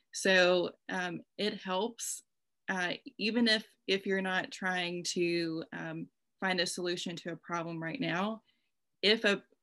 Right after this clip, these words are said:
problem arises in the future, you have all that information already that you can hand to your doctor and say, "Here, can you, can you check this out? Something's going awry in my body." And it's a lot easier to read that way.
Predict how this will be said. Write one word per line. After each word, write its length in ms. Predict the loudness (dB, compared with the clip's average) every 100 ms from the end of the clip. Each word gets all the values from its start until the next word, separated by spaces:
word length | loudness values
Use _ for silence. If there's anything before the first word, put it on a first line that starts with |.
| -6
problem 440 | 2 4 4 0
arises 720 | 0 -2 0 2 2 4 4 4
in 100 | 0
the 100 | -2
future, 600 | -4 -4 -2 -2 -2 -4 -8
you 200 | -6 -4
have 280 | -2 -2 0
all 140 | -2
that 140 | 0
information 580 | -2 -4 -4 -4 -4 -4
already 500 | -2 -2 0 2 2
that 200 | 0 -2
you 120 | -2
can 160 | -4 -6
hand 260 | -6 -8 -6
to 100 | -6
your 100 | -6
doctor 340 | -6 -8 -8
and 160 | -8 -8
say, 380 | -6 -6 -6 -10 _
"Here, 240 | -8 -6 -6
can 160 | -8
you, 220 | -8 -10 -12 _ _
can 80 | -10
you 80 | -6
check 240 | -4 -4
this 220 | -4 -6
out? 300 | -4 -4 -6
Something's 520 | -10 -10 -6 -6 -6
going 440 | -8 -8 -6 -6 -8
awry 500 | -6 -4 0 0 0
in 100 | -2
my 120 | -4
body." 460 | -4 -6 -2 0 -2 -4 -20 -20 -20 -2
And 400 | 2 4 2 2
it's 220 | -2 -2
a 60 | -4
lot 280 | -2 -2 -2
easier 400 | -2 -2 -2 -4
to 200 | -6 -6
read 260 | -2 -2
that 200 | -4 -8
way. 320 | -8 -6 -6